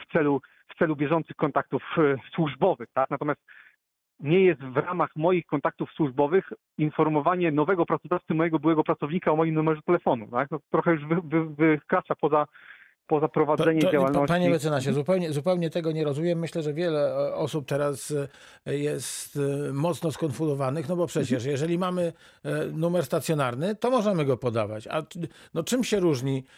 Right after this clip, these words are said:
Speaker 2: e, numer stacjonarny od komórkowego?
Speaker 1: Ja tutaj
Speaker 2: No,
Speaker 1: może,
Speaker 2: liczbą,
Speaker 1: może nawet
Speaker 2: liczbą, liczbą cyfr,
Speaker 1: Mhm.
Speaker 2: no i, i, i technologią zastosowaną, tak? No to, to dlaczego,
Speaker 1: Różni się
Speaker 2: dlaczego
Speaker 1: istotnie inną rzeczą. To znaczy,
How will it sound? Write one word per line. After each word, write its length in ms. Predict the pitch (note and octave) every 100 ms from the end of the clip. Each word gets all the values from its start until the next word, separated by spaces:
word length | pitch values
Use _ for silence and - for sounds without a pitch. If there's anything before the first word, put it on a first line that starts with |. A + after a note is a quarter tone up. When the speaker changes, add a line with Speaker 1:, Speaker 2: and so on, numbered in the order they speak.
| - -
Speaker 2:
e, 360 | C#3 D3 D3+ D#3
numer 520 | D#3+ D#3+ E3 E3+ C#3+
stacjonarny 560 | E3+ C#3+ D#3+ D3+ D3+
od 100 | D3+
komórkowego? 460 | - D3+ C#3+ D3+ A3
Speaker 1:
Ja 40 | -
tutaj 180 | -
Speaker 2:
No, 80 | A#3
Speaker 1:
może, 140 | G3 A3
Speaker 2:
liczbą, 220 | F#3 A3
Speaker 1:
może 140 | G#3+
nawet 260 | G#3+ G#3+ G#3+
Speaker 2:
liczbą, 200 | A3+ A3
liczbą 360 | G#3 G3+ B3+
cyfr, 360 | A#3+ F3+ D3+ E3+
Speaker 1:
Mhm. 200 | F#3+ A3+ - -
Speaker 2:
no 160 | E3+ G#3
i, 60 | A3+
i, 360 | A3+ B3 A#3+
i 60 | B3+
technologią 600 | B3+ - C#4+ F4+ D4 A3+
zastosowaną, 800 | F3 C#3+ D3+ E3 D3 C3 A2+ A#2
tak? 280 | C#3 E3 F3
No 120 | E3+
to, 160 | -
to 140 | E3 F3+
dlaczego, 460 | F3+ F3+ G#3+ G3 E3+
Speaker 1:
Różni 180 | G3 G#3
się 60 |
Speaker 2:
dlaczego 240 | G#3 G3+ F3+
Speaker 1:
istotnie 340 | G3+ - F#3+
inną 260 | E3 E3+ D#3
rzeczą. 300 | C3+ - A2
To 100 | C#3
znaczy, 120 | F3